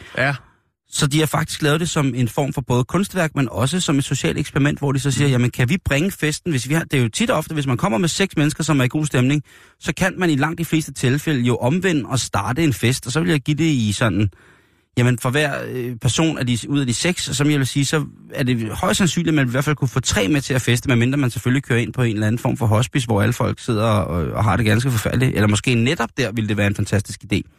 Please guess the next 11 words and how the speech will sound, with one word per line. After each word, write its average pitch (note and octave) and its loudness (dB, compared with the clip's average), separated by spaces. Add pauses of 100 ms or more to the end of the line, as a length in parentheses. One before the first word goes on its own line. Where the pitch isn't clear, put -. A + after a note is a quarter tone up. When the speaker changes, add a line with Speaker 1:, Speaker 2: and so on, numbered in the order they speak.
(120)
Speaker 1:
Ja. B2+ 2 (600)
Speaker 2:
De D3 2
to A#3+ 2
drenge, F3+ 2
de F#3+ -2
regner E3 2
ikke E3+ 0
med F3 4
at D3+ 0
skulle C3+ -2
være, G#2 4